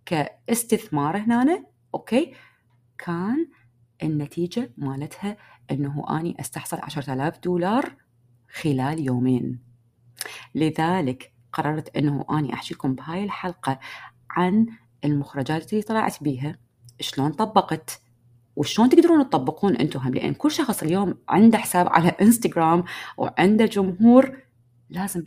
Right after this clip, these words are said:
تعرف تستعمل الطرق الاستراتيجية اللي فعلًا تساعدك بأنه أنت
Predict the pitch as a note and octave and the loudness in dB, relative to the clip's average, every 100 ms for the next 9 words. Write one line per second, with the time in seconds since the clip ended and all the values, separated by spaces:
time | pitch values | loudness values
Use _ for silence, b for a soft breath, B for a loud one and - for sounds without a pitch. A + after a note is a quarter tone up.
0 | - G3 E3 D#3+ - D#3 - - F3 D#3+ | -8 -10 -8 -12 -14 -12 -8 -6 -6 -4
1 | E3 D3+ - - E3+ F3 F3 D3 - D3+ | -6 -6 -8 -6 -2 -2 -4 -8 -8 -6
2 | C#3+ D3 - F3 F3 F3+ B B B - | -6 -4 0 4 4 2 B B B -2
3 | F3 E3+ E3 E3+ G3 - F3+ D#3+ D3 - | 0 2 0 0 -2 0 0 0 -2 -4
4 | - A3+ - B3+ C4+ C4+ B B B C3 | -2 -2 0 2 2 0 B B B 0
5 | F3 - - F#3+ G3+ F#3 E3+ - A3 A3+ | 2 2 0 -2 0 -2 0 4 2 2